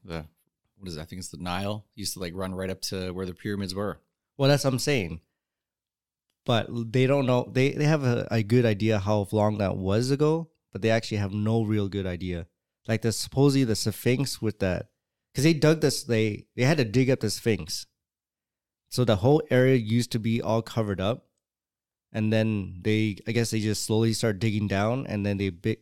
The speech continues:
Speaker 2: dug out this weird thing, that, that lion looking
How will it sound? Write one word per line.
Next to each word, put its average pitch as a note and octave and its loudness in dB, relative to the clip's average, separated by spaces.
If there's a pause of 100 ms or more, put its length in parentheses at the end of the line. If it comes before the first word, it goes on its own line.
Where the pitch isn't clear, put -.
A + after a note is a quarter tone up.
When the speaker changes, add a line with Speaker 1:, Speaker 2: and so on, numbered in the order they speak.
Speaker 2:
dug A2+ 0
out G#2+ -6
this G2+ -4
weird G#2 -4 (760)
thing, F#2 -2 (880)
that, F2+ -6
that F#2 -4
lion G#2 2
looking F#2 -6